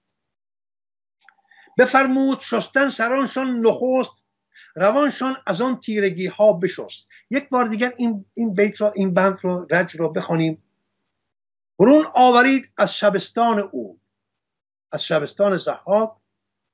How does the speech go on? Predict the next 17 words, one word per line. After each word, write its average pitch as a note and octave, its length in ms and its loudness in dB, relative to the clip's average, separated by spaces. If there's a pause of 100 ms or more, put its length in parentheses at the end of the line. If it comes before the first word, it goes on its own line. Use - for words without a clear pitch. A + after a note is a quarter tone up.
(440)
بتان C4+ 840 4 (300)
سیه F#3 500 -2
موی B3+ 580 0
و B3+ 60 -2
خورشید F#3+ 920 -4
روی. F3+ 600 4 (300)
شما A3 220 2
نگاه A#3 360 2
کنید، G#3+ 360 0 (340)
سخن F#3+ 280 0
از - 280 0
ارنواز F3 560 2
و F3+ 60 -2
شهرناز D3 560 -2
در A2 120 -4
میان G2 240 -20
است - 200 -20